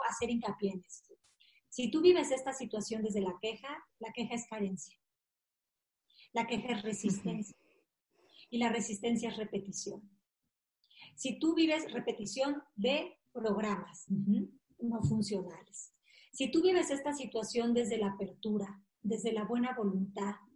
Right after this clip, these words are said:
Speaker 1: desde el "no sé nada, pero aquí estoy", desde esta palabra en inglés de, eh, surrender, ujú, desde ese lugar, si tú permites a la vida ser,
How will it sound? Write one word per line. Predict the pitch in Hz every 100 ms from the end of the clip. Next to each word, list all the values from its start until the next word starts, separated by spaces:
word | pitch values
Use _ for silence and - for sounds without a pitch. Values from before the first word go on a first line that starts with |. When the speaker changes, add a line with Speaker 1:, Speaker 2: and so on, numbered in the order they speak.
| -
Speaker 1:
desde | 233 214
el | 240 240
"no | 277
sé | 277 277
nada, | 247 247 254
pero | 233 202
aquí | 196 214
estoy", | 208 - 180 180 175 _ _ _ _ _ _ - - -
desde | 202 254 226 262 262
esta | 285 311 349
palabra | 277 254 254 269
en | 240
inglés | 220 214 226 233 233 - _ _
de, | - 220 214 208 - 220 202 196 -
eh, | -
surrender, | - 233 208 240 240 202 185 - -
ujú, | 208 196 202 - -
desde | 214 202 240
ese | 233 254
lugar, | 233 190 175 - _ _ _ _ _ _ -
si | 254
tú | - 285
permites | 311 302 277 254 285 285 269
a | 240
la | 202 190
vida | 202 196 202
ser, | - 180